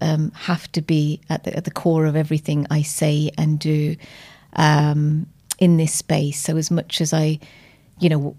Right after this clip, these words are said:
like to raise awareness, I like to, you know, um, talk about or have difficult conversations, I have to always remember that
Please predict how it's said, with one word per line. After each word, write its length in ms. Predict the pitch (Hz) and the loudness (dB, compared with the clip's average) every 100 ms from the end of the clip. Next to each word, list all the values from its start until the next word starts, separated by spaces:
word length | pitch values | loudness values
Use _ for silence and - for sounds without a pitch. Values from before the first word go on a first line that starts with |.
| - | -4
like 280 | 175 170 - | 0 0 -2
to 120 | - | -2
raise 280 | 160 156 151 | 0 2 0
awareness, 680 | 151 156 156 156 151 147 - | 0 2 2 2 0 -2 -4
I 60 | 151 | -2
like 340 | 151 156 - | 0 -2 -2
to, 480 | - - 156 147 151 - | -4 -2 0 0 -4 -6
you 180 | - 156 | -2 0
know, 300 | 147 147 - - - | 2 -2 -6 -12 -6
um, 320 | 160 151 151 151 | -2 0 -2 -6
talk 280 | - 180 170 | -2 0 0
about 500 | 156 160 151 151 151 - - - - - - - | -2 0 0 0 -4 -10 -20 -20 -20 -20 -20 -2
or 100 | 175 | 4
have 180 | 208 208 | 6 4
difficult 400 | 196 185 185 165 | 2 0 0 -2
conversations, 960 | 175 160 151 - 170 165 - 160 147 160 | 2 0 0 0 2 2 0 -2 -2 -2
I 60 | |
have 220 | 160 170 | -2 -4
to 120 | - - | -6 -4
always 480 | 180 175 170 165 156 | 0 0 2 0 0
remember 560 | 160 165 165 156 156 156 | 0 2 2 2 0 -2
that 280 | 160 156 | -2 -4